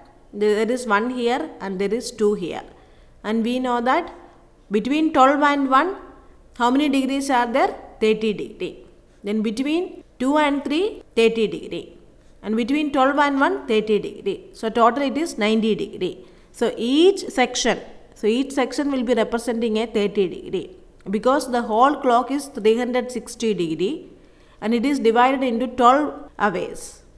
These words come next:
Twelve hours is equal to three hundred sixty degree. Therefore, one hour is equal to thirty degree. So between twelve and three, the minute hand has to traverse a distance of ninety degree in order to coincide with the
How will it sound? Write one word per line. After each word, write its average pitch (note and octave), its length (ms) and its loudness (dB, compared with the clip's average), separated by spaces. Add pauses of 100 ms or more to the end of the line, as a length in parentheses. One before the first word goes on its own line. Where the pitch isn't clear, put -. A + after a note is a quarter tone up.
Twelve C4+ 240 2
hours C4+ 340 4
is B3 140 -4
equal A#3+ 240 -2
to C#4+ 80 -4
three A3+ 220 4
hundred B3 260 -2
sixty A3+ 380 -2
degree. F#3+ 260 0
Therefore, A3+ 380 0
one A3+ 260 2
hour A3 220 2
is G#3+ 160 -2
equal F#3+ 380 -2
to G4+ 180 0 (460)
thirty A#3+ 340 6
degree. - 480 -8 (260)
So B3 200 0
between C#4 640 -2 (380)
twelve D#4 460 4
and C4 340 0
three, C#4+ 460 -4 (180)
the G#3+ 120 2
minute B3 340 0
hand E4 340 2 (180)
has A#3 340 6
to D#4+ 160 2
traverse C4 720 4 (180)
a G#3 140 0
distance D4+ 560 -4
of A3 340 -4
ninety D#4+ 420 2
degree C4 600 -2
in G#3+ 100 -2
order A#3 240 0
to B3 140 -4
coincide G#3+ 640 -2
with F#3 240 -6
the A#3+ 180 0